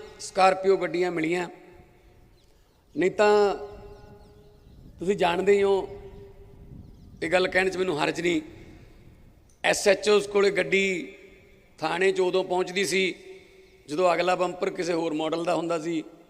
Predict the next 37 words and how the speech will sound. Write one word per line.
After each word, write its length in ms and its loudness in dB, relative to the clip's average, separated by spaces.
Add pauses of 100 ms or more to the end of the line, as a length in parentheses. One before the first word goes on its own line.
(600)
ਪਿਛਲਾ 280 -2
ਬੰਪਰ 320 -4
ਕਿਸੇ 220 -4
ਹੋਰ 260 0
ਮਾਡਲ 320 -2
ਦਾ 80 0
ਹੁੰਦਾ 260 -2
ਸੀ। 200 -4 (1000)
ਮਤਲਬ 480 -2 (1900)
ਧੱਕਾ 260 -2
ਸਟਾਰਟ 460 0 (380)
ਜਦੋਂ 240 -4
ਹੋ 140 0
ਜਾਂਦੀ 300 -2
ਸੀ, 260 -4 (180)
ਉਦੋਂ 260 -6
ਤੱਕ 220 -4
ਉੱਥੇ 220 -8
ਪਹੁੰਚਦੀ 320 -8
ਸੀ 140 -6
ਜਿਨ੍ਹਾਂ 300 2
ਨੇ 180 2
ਉਹਨਾਂ 480 -4
ਨੂੰ 140 -4
ਚੇਜ਼ 340 2
ਕਰਨਾ 280 -2
ਹੈ। 60 -14 (540)
ਸੋ 180 -2
ਅਸੀਂ 260 2
as 280 0
far 100 4
bottom 420 0
to 100 0
top 240 0
start 360 -4
ਕੀਤਾ 260 -10
ਹੈ। 200 -10